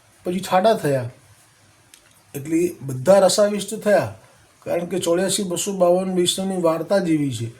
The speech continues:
કે વાંચતા કે શ્રવણ કરતાં જ અનોખો રસ પ્રગટ થાય છે. એટલે પણ જે નિયમથી સાંભળતો હોત તો બધા નિયમથી જ સાંભળતા હતા, પણ એક જણને એમ થયું કે, "આ, આ,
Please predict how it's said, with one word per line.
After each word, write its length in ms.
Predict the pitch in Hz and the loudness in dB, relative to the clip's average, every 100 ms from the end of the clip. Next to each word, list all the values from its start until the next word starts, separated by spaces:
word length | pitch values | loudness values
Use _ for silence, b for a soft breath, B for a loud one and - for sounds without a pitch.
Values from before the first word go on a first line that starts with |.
| b b b b b b b - | b b b b b b b -10
કે 140 | 175 | -4
વાંચતા 540 | 165 151 156 - 196 202 | -2 0 -2 -2 -2 -2
કે 140 | 190 | -2
શ્રવણ 400 | - - 175 196 | -2 -2 -2 -2
કરતાં 440 | 185 185 180 190 | -6 -8 -2 0
જ 80 | 180 | 0
અનોખો 540 | - 165 180 190 - 185 | -4 -2 -2 -2 -2 2
રસ 200 | 175 - | 2 2
પ્રગટ 340 | 156 143 139 120 | -4 -6 -6 -6
થાય 200 | 123 107 | -6 -6
છે. 140 | 104 110 b b b b b b _ _ - | -10 -18 b b b b b b _ _ -18
એટલે 200 | 143 180 | -12 -8
પણ 200 | 180 185 | -4 -2
જે 280 | 180 202 196 143 - 143 | 0 0 -2 -12 -14 -10
નિયમથી 500 | 147 160 208 202 214 | -4 0 2 2 2
સાંભળતો 540 | 202 185 208 202 214 | 4 4 2 -2 -2
હોત 160 | 202 202 | -2 -2
તો 60 | |
બધા 280 | 196 165 180 | -2 4 6
નિયમથી 380 | 190 185 208 240 | 6 2 -2 -4
જ 80 | 214 | 0
સાંભળતા 480 | 190 180 170 165 160 | 2 2 2 2 0
હતા, 220 | 160 185 | 2 0
પણ 160 | 190 | 0
એક 120 | 185 175 | -2 -2
જણને 260 | 208 208 | 0 0
એમ 140 | 214 208 | 0 0
થયું 220 | 202 202 | 2 2
કે, 180 | 202 196 | 0 -2
"આ, 80 | |
આ, 420 | - - 165 151 | -4 -4 -2 -2